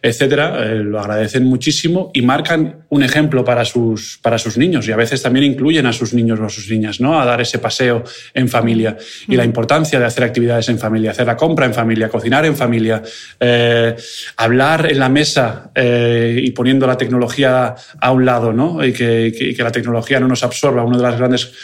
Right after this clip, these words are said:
Speaker 1: de, de los grandes datos, eh, de, de, también del estudio pasos era el, el abuso del uso de las pantallas, eh, ¿no? Que sacamos sobre todo en los fines de semana, cuando los niños no están en el colegio, que ahora,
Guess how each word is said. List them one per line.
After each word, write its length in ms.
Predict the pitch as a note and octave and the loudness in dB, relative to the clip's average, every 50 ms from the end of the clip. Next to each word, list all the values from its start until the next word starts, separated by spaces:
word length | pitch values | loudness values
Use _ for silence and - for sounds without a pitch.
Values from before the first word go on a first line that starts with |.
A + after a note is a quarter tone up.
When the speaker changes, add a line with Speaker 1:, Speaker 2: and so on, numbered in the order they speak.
| - - - - - _ | -20 -20 -20 -20 -8 _
Speaker 1:
de, 240 | - C3 B2+ C3+ C#3+ | 0 2 2 2 2
de 100 | B2+ B2+ | 2 0
los 100 | B2+ A#2+ | 2 2
grandes 280 | C3+ C#3+ D3 D3 C3 B2+ | 2 2 4 2 2 2
datos, 560 | C#3+ C#3 - D3 C#3 C#3 - - - - - - | 2 2 2 0 0 0 -2 -6 -10 -8 -4 0
eh, 200 | C3+ B2+ C3 B2 | 2 2 2 2
de, 180 | C3+ C3+ C3 B2+ | 2 2 2 2
de, 160 | B2+ B2+ A#2+ | 2 0 0
también 240 | A#2+ B2+ B2+ C3+ C#3 | 0 0 2 2 2
del 100 | C3 B2+ | 2 0
estudio 320 | A2 - - C3+ C3+ C3+ | 0 0 0 0 2 2
pasos 320 | C#3 C#3 - E3+ D3+ - | 2 0 0 -2 -4 -2
era 140 | C#3 C#3 C3 | 0 0 2
el, 200 | B2 B2 B2 - | 2 2 0 0
el 120 | - B2 A#2 | 0 -2 0
abuso 580 | A2+ A2+ C#3+ D#3+ D3+ - - C#3+ C3+ C#3 C3+ C3 | 0 0 0 -2 -2 -2 -2 -2 -2 -2 -2 -2
del 220 | B2+ A#2+ B2 B2+ | -2 0 2 2
uso 260 | D3 E3+ E3 - - C3+ | 2 2 2 0 0 0
de 80 | B2 | 0
las 120 | A#2+ A#2 - | 0 -2 -2
pantallas, 680 | A#2 A2+ A2 - D#3+ E3+ D#3 B2+ A2+ G2+ - - - - - - - - - - _ - | -4 -4 0 0 0 2 2 0 -4 -6 -8 -12 -14 -18 -18 -18 -18 -18 -20 -12 _ -2
eh, 640 | A#2+ A#2 A#2 A2+ A2+ A2+ A2+ A2+ A2 A2 G#2+ G#2 G2 - - | 0 2 2 4 2 2 2 2 0 0 0 -2 -4 -6 -4
¿no? 160 | A#2+ B2+ C#3 | -2 -2 0
Que 120 | B2+ C3 | 0 0
sacamos 380 | - - A#2+ A#2+ B2 B2+ C3+ B2 | 0 0 0 0 2 2 0 0
sobre 200 | - B2 A#2 A2+ | 0 -2 -2 0
todo 280 | - C#3 D3 E3+ F#3 - | 0 2 2 2 2 2
en 80 | C3+ | 2
los 140 | B2 A2 - | 0 0 0
fines 200 | - C#3+ C3+ B2 | 0 0 0 2
de 40 | - | 0
semana, 300 | C#3 D3 E3+ F3 D#3 - | 0 0 0 0 0 -2
cuando 200 | - A#2 A2+ A2+ | -2 -2 -2 -2
los 100 | A2 A2+ | 0 0
niños 260 | B2 C3+ C#3 C3 C3+ | 2 2 2 2 0
no 80 | C3+ B2 | 0 -2
están 220 | - - B2+ A#2+ | -2 -2 0 0
en 80 | A#2+ A#2 | 0 0
el 60 | A#2 | 0
colegio, 460 | - A#2+ C#3 C#3 C#3 - A2+ G#2+ - - - - - - - | 0 0 0 0 -2 -2 -4 -6 -6 -10 -14 -16 -16 -10 -4
que 100 | - C#3 | -2 0
ahora, 460 | A#2 B2 D3 E3+ F3 D#3+ E3 F3 - | 2 4 4 4 4 2 0 -2 -4